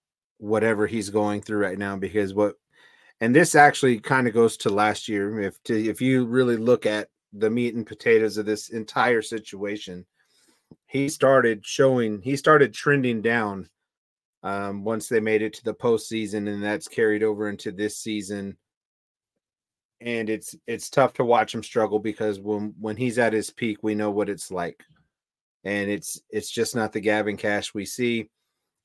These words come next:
I'm not calling for his job, um, but Stripling does make a valid argument, and I believe that, you know, any opportunity that he's given, he's, he's taken advantage of said opportunity.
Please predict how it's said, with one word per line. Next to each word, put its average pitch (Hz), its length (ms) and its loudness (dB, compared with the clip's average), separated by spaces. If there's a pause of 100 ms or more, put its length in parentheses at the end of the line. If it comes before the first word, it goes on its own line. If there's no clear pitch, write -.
I'm 131 220 2
not 127 220 4
calling 120 340 0
for 131 180 -2
his 117 240 0
job, 110 500 0 (420)
um, 98 440 -12
but 101 240 0 (220)
Stripling 117 560 0
does 107 300 0
make 110 400 -2 (460)
a 107 120 4
valid 113 400 2
argument, 113 720 0
and 107 240 -2
I 104 80 -2
believe 107 500 -2
that, 101 240 0
you 104 120 -6
know, 104 220 -4
any 107 260 -2
opportunity 104 680 -4
that 98 220 -4 (160)
he's 110 280 -4
given, 101 320 -2
he's, 104 340 -6 (680)
he's 127 180 0
taken 117 540 -2
advantage 110 600 -2
of 101 180 -2
said 107 260 0
opportunity. 92 760 -8